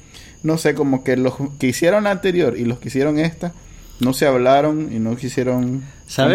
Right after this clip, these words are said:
Speaker 2: qué fue,
Speaker 1: compartir
Speaker 2: ¿sabes qué
Speaker 1: notas
Speaker 2: fue
Speaker 1: y
Speaker 2: lo más divertido de toda la película para mí?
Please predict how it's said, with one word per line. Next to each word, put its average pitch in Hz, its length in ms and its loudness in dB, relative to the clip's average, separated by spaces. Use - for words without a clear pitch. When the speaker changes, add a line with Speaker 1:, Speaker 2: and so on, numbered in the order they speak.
Speaker 2:
qué 240 100 2
fue, - 160 0
Speaker 1:
compartir 120 140 0
Speaker 2:
¿sabes 175 280 4
qué - 100 -2
Speaker 1:
notas 262 100 2
Speaker 2:
fue 240 100 4
Speaker 1:
y 233 40 0
Speaker 2:
lo 220 80 4
más 220 280 4
divertido 202 800 2
de 147 240 -2
toda 175 260 0
la 160 140 2
película 170 400 2
para 127 220 0
mí? 185 240 -2